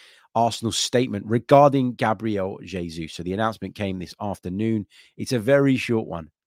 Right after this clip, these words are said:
very, very short one. It says, "Gabriel Jesus has undergone, I beg your pardon, Gabriel Jesus has successfully undergone surgery to his right knee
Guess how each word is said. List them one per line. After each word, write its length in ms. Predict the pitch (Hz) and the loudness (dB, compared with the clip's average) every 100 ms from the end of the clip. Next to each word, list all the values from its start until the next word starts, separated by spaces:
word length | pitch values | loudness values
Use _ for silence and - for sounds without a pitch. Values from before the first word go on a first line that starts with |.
| - | -20
very, 800 | 92 117 143 147 143 139 127 107 | -2 6 8 8 4 2 2 2
very 340 | 117 107 104 | 2 2 -2
short 320 | - 107 104 | -4 -6 -6
one. 180 | 90 87 | -8 -12
It 140 | 90 - | -14 -16
says, 420 | - 123 90 76 _ _ _ _ _ - | -2 -2 -2 -8 _ _ _ _ _ 0
"Gabriel 520 | 147 156 165 165 151 | 2 2 0 0 -2
Jesus 680 | 120 127 117 95 90 90 - _ _ _ _ | -2 -4 -4 -6 -8 -10 -16 _ _ _ _
has 480 | - 113 110 - - _ _ _ _ _ _ _ _ _ _ | -4 -2 -2 -8 -16 _ _ _ _ _ _ _ _ _ _
undergone, 800 | 131 156 147 156 139 110 104 107 - - - - | -2 -2 -2 -4 -4 -4 -4 -6 -10 -20 -20 -12
I 120 | 82 | -8
beg 180 | 101 113 | -6 -6
your 60 | 113 | -2
pardon, 240 | 113 104 | -2 0
Gabriel 340 | 135 156 175 | 0 2 2
Jesus 340 | 143 139 113 104 | 0 -2 -2 -4
has 100 | 107 | -8
successfully 680 | - - 135 127 - 139 135 | -10 -8 -6 -6 -4 -4 -2
undergone 540 | 117 120 120 110 107 | -4 -4 -4 -6 -8
surgery 500 | - 95 90 85 85 | -8 -8 -8 -8 -10
to 100 | - | -10
his 160 | 82 78 | -14 -2
right 280 | 110 127 - | 0 0 -2
knee 240 | 90 85 | -10 -12